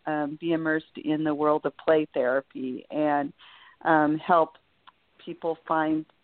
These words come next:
tap into the joy in their lives and, um, use that within their family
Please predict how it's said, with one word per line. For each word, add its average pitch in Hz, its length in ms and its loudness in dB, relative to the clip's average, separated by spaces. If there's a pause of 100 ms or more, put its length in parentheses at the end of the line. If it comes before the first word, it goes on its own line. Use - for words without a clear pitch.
(140)
tap 175 220 2
into 170 260 -6
the 151 160 -12 (100)
joy 135 280 -6
in 131 80 -14
their 139 160 -10
lives 135 520 -8
and, - 240 -6 (400)
um, 147 500 -4 (460)
use 180 440 0
that 135 400 2
within 156 320 -2
their 151 140 0
family 147 500 -2